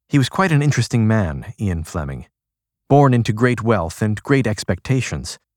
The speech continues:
he sequentially disgraced himself at Eton, general looshness,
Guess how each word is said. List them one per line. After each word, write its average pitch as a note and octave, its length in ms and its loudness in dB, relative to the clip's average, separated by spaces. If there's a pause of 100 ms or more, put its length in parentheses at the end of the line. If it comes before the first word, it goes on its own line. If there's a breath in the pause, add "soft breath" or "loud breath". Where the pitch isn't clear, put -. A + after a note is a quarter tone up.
(300)
he C3+ 120 2
sequentially D3+ 600 -2
disgraced C3 520 -2
himself D2+ 640 -8
at G#2 200 -6
Eton, A2+ 360 -4 (480)
general F2+ 420 0
looshness, F2 720 -4